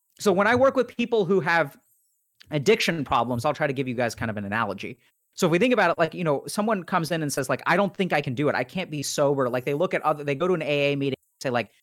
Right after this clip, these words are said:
you know, these people are like, this guy got his, like, thirty-year coin or whatever, his chip. And, and he's like, "I don't think I can, I can be sober for thirty years. Like, I've tried to be sober. I've done it for a month. I've done it for a year.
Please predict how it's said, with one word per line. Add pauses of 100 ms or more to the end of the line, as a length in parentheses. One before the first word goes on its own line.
(140)
you
know,
these
people
are
like,
this
guy
got
his,
like,
thirty-year
coin
or
whatever,
his
chip. (720)
And,
and
he's
like,
"I
don't
think
I
can, (140)
I
can
be
sober
for
thirty
years.
Like,
I've
tried
to
be
sober.
I've
done
it
for
a
month.
I've
done
it
for
a
year.